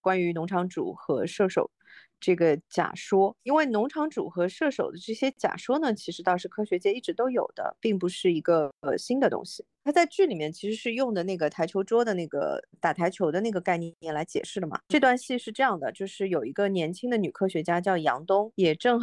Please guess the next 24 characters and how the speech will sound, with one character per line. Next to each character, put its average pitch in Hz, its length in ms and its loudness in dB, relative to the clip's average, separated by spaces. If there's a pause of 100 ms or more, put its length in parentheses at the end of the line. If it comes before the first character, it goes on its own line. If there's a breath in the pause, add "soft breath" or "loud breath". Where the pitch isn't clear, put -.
好 170 140 0
是 185 240 -2
在 180 260 4
所 170 240 0
有 190 200 4
的 143 100 -4
这 170 240 -2
些 165 300 -4
科 190 180 0
学 165 160 0
家 180 160 0
的 165 140 -2
自 185 180 2
杀 185 240 -2
的 185 80 -4
这 160 140 -8
个 160 80 -6
名 147 180 -14
单 190 180 2
里 202 120 -6
面。 92 200 -18 (260 soft breath)
杨 190 240 2
东 254 180 2
呢， 262 160 -2